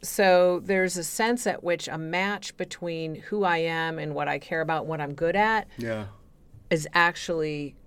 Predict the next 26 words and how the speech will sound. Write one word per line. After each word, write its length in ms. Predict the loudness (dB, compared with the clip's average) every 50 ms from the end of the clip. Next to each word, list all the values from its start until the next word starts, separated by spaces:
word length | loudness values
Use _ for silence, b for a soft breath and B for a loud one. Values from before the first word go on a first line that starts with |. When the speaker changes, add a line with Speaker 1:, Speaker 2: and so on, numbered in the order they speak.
| -20 _ _ -20
Speaker 1:
connected 800 | -12 -10 -8 -4 -2 0 0 -2 -2 -4 -4 -2 -2 -2 -4 -6
or 180 | -6 -8 -8 -8
plugged 420 | -8 -2 0 0 0 0 0 0
into 300 | 0 0 0 -2 -6 -8
this 180 | -8 -8 -8 -4
job. 340 | -2 -2 -2 -2 -4 -6
It's 140 | -8 -6 -4
like 160 | -4 -4 -2
a 80 | -4 -4
good 240 | -2 0 0 2 4
alignment. 640 | 2 2 2 -2 -2 -4 -6 -8 -10 -12 -16 -18 -20 -20 -4 -2
That's, 400 | 0 0 0 -2 -4 -8 -4 2
Speaker 2:
Yeah. 360 | 6 6 8 8 8 6 4
Speaker 1:
that 140 | 2 2 2
can 260 | 2 0 0 0 0
lead 280 | -2 -2 -2 -4 -4 -6
to 440 | -6 -4 -4 -2 -2 -2 -4 -4 -6 -6
a 60 | -6
lot 220 | -6 -4 -4 -4 -6
of 60 | -6
dissatisfaction 760 | -8 -8 -6 -4 -4 -4 -4 -4 -4 -6 -6 -6 -6 -10 -10
if 80 | -6
there 140 | -4 -2 0
isn't 320 | 0 0 -2 -6 -8 -6
good 140 | -6 -6 -6
alignment, 560 | -6 -6 -6 -8 -8 -10 -12 -14 -16 -18 -12